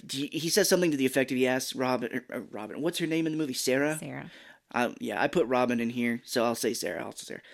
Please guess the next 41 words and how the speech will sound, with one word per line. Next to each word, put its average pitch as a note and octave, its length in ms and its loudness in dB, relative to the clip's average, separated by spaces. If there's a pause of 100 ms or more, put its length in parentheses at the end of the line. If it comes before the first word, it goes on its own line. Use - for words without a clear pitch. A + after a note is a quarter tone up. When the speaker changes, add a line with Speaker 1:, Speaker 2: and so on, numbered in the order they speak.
(240)
Speaker 2:
Oh, F#3+ 40 -6
I F#3 80 -4
Speaker 1:
He E3+ 60 2
Speaker 2:
have - 100 -2
both. C#3+ 200 -8 (240)
Speaker 1:
Okay. A#2 420 2 (480)
But - 180 2
this - 240 8
crazy E3+ 380 4
dude C3 320 2
is, A#2+ 120 0
like, A#2+ 220 0 (180)
preaching D3 440 0
at A#2 80 -4
s-, - 180 -10 (220)
Sarah, A2+ 460 4
like, G#2 180 -4
"Ah, F3 300 -2
blah, D#3+ 180 -4
blah, C#3+ 160 -4
blah, C#3+ 120 -6 (100)
blah, C3 160 -8
blah," B2+ 220 -4
and C3 80 -2
he B2+ 120 4
asked C3+ 200 2
her C#3 80 6
if C3 100 4
she, C#3 120 4
like, C3 160 2
wants B2 300 2
the B2 100 0
snake C3 380 2
back, D3 340 2
and A#2 200 2 (120)
Speaker 2:
Talking D#3+ 320 -6
in D#3 120 -8
tongues. D#3+ 420 -8
Speaker 1:
Yeah, B2+ 360 4
pretty C3 200 4
much. A#2+ 520 2